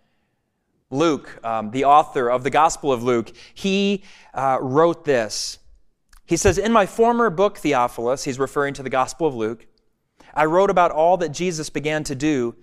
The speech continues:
and to teach until the day he was taken up to heaven, after giving instructions through the Holy Spirit to the apostles he had chosen.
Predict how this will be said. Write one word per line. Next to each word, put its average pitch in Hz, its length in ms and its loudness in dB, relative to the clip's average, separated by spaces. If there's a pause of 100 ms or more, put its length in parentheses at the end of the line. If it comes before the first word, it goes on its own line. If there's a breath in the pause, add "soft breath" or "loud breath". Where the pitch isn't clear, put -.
(180)
and 131 160 -6
to 135 100 -4
teach - 360 2
until 139 240 -4
the 131 100 -2
day 139 280 0
he 156 140 -8
was 139 140 -4
taken 123 260 -4
up 117 120 -6
to 147 80 -8
heaven, 127 440 -6 (480)
after 151 300 -2
giving 147 300 -2
instructions 147 560 -4
through 131 100 -4
the 123 80 0
Holy 127 220 -2
Spirit - 720 -4
to 135 100 -8
the 135 60 2
apostles 143 500 -2
he 131 80 -6
had 113 120 -4
chosen. 117 440 -4